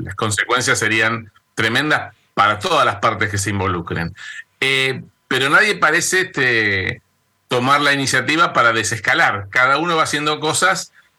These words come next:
este, para escalar el conflicto, y según me decía este diplomático amigo, eh, solo queda el, el deseo de que no pase nada, pero los hechos, eh,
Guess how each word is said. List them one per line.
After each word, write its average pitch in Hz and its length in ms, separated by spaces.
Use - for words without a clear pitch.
este, 101 680
para 120 180
escalar 135 280
el 147 160
conflicto, 175 580
y 170 240
según 170 300
me 175 100
decía 160 300
este 123 180
diplomático 123 840
amigo, 135 560
eh, 113 540
solo 165 420
queda 180 480
el, 117 300
el 113 280
deseo 139 540
de 107 180
que 113 120
no 113 220
pase 113 300
nada, 98 400
pero 101 180
los 104 240
hechos, 147 580
eh, 104 340